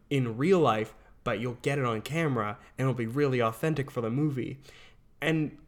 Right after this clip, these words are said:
whenever that, like, I hear about that offset, uh, like, uh, like, antics offset, like, "Oh, they tried to make it, they tried to scare the people for real, so it felt real and visceral." I'm like, "That's cool, I guess," but at the same time,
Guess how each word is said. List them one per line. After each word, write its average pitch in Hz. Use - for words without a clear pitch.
whenever 160
that, 127
like, 135
I 110
hear 123
about 120
that 120
offset, 113
uh, 120
like, 123
uh, 113
like, 117
antics 117
offset, 107
like, 110
"Oh, 127
they 117
tried 123
to 127
make 117
it, 110
they -
tried 127
to -
scare 117
the 113
people 110
for 107
real, 113
so -
it -
felt -
real 104
and 107
visceral." 110
I'm 131
like, 139
"That's -
cool, 147
I 113
guess," 107
but -
at -
the 160
same 175
time, 160